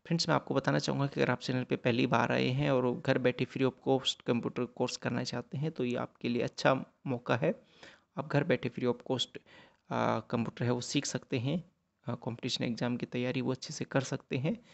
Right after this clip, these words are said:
साथ ही अगर आपको वीडियो पसंद आए तो लाइक शेयर ज़रूर कीजिए। अगर आप इस तरह की और वीडियोज़ प्राप्त करना चाहते हैं तो भविष्य में, तो चैनल को सब्सक्राइब ज़रूर कर लीजिए। सबसे पहले बात करते हैं इनकी डेफिनेशंस की। तो malware is a software which is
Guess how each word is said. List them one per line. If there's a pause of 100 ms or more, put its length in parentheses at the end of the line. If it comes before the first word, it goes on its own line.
(320)
साथ
ही
अगर
आपको
वीडियो
पसंद
आए
तो
लाइक
शेयर
ज़रूर
कीजिए।
अगर
आप
इस
तरह
की
और
वीडियोज़
प्राप्त
करना
चाहते
हैं
तो
भविष्य
में, (400)
तो
चैनल
को
सब्सक्राइब (120)
ज़रूर
कर
लीजिए। (600)
सबसे
पहले
बात
करते
हैं
इनकी
डेफिनेशंस
की। (380)
तो
malware
is
a
software (1000)
which
is